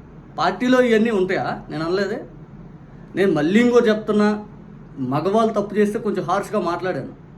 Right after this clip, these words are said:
"ఎందుకు మీరు అలా చేశారు? ఏం అవసరం వచ్చింది మీకు?" ఇదని. ఆడవాళ్ళు తప్పు చేసినా, హార్ష్గా మాట్లాడకపోయినా, చాలా ఏదైతే నేర్పరితనంతో మాట్లాడిన రోజులు నాకు ఇంకా గుర్తు. ఎందుకంటే, because ఆ స్త్రీలని వాళ్ళు ఏడిస్తే నాకేం వస్తుందని ఇప్పటికీ నేను దాని మీద ఉన్నా.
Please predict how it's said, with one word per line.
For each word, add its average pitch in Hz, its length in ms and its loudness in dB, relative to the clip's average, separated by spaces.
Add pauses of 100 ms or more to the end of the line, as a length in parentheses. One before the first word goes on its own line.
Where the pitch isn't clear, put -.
(120)
"ఎందుకు 190 240 0
మీరు 226 200 6
అలా 214 180 6
చేశారు? 208 300 6
ఏం 180 160 4
అవసరం 226 360 0
వచ్చింది 202 340 -2
మీకు?" 180 160 -2
ఇదని. 147 320 -4 (400)
ఆడవాళ్ళు 208 600 2
తప్పు 202 160 -6
చేసినా, 208 280 2
హార్ష్గా 202 580 -2
మాట్లాడకపోయినా, 180 960 -4
చాలా 208 360 -2 (420)
ఏదైతే 202 320 0
నేర్పరితనంతో 202 840 0
మాట్లాడిన 180 460 0
రోజులు 180 240 -2
నాకు 156 200 -4
ఇంకా 156 160 -6
గుర్తు. 135 320 -8 (460)
ఎందుకంటే, 165 380 0
because 170 220 0
ఆ 120 160 -6
స్త్రీలని 202 680 4 (300)
వాళ్ళు 190 280 4
ఏడిస్తే 220 260 4
నాకేం 202 340 2
వస్తుందని 196 360 0
ఇప్పటికీ 208 300 -4
నేను 226 240 0
దాని 180 200 2
మీద 190 160 0
ఉన్నా. 165 200 -2